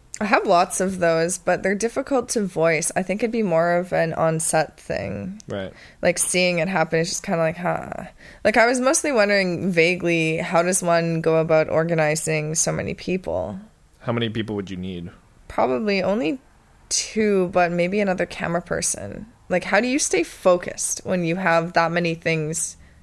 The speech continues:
Speaker 1: to think about? I mean, when you were directing, even, you did Richard the Third, right?
Speaker 2: Yeah.
Speaker 1: So you had one person on stage, but you still have a production.
Speaker 2: Yeah.
Speaker 1: So you're responsible for everything in that production.
Speaker 2: Yeah, I mean,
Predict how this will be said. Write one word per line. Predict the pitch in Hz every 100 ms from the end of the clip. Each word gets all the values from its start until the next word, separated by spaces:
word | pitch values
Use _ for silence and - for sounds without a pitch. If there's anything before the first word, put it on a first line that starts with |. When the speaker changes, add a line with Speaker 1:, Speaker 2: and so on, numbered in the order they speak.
| - -
Speaker 1:
to | -
think | - 170
about? | 156 - - - - - - - - - - - -
I |
mean, | 180 180
when | 185
you | 190
were | 185
directing, | 185 175 175 175 170 170 165
even, | - 170 170 165 160
you | - 190
did | 196 190
Richard | 185 -
the | 170
Third, | 170 - - -
right? | - - 247 262 254 262 - -
Speaker 2:
Yeah. | - 120 139 - - - -
Speaker 1:
So | - 208
you | 202 196
had | 196 190
one | 214 240
person | 233 180 185 165
on | 160
stage, | 165 - 156 147 160
but | - 165
you | 170 180
still | - 269
have | 320 370
a |
production. | - 170 180 139 - - - - _ _ _
Speaker 2:
Yeah. | - 131 104 131 _
Speaker 1:
So | - 208
you're | 202
responsible | 214 - 208 214 202 185 170
for | 170 170
everything | 160 165 180 160
in | 156
that | -
production. | - - - - - 208
Speaker 2:
Yeah, | 196 190 117 - -
I | 156
mean, | 165 160 156